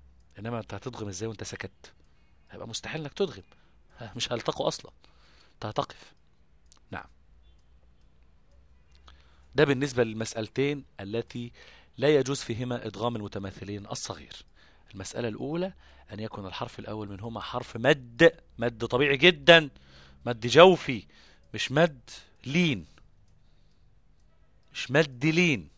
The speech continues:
لا، مد اللين عادي جدًا بيدغم. إنما أن يكون الحرف ساكن، مثلًا لو كان ح-، مد بالواو يكون ساكن وما قبله مضموم، إذن ما فيش فيها إدغام.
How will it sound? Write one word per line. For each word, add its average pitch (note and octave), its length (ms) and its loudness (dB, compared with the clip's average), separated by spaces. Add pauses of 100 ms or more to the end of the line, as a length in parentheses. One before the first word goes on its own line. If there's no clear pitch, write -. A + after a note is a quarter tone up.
(520)
لا، A2 160 -10
مد A#2 220 -4
اللين B2 260 -2
عادي C3+ 340 6
جدًا B2+ 280 -2
بيدغم. A#2 540 0 (600)
إنما G#2+ 220 -6
أن G#2 60 -8
يكون G#2+ 240 -8
الحرف C3+ 420 -2 (280)
ساكن، D#3+ 480 6
مثلًا C#3+ 220 2
لو B2 60 0
كان B2+ 140 -6
ح-، B2 80 -2
مد B2+ 420 0
بالواو D#3 400 10
يكون C#3 220 -8
ساكن F#3+ 400 6
وما C#3+ 180 4
قبله C3 500 2 (360)
مضموم، E3 640 4 (100)
إذن B2 380 0
ما G#2 100 -12
فيش D#3 260 -4
فيها C3 260 -6
إدغام. G#2 320 -6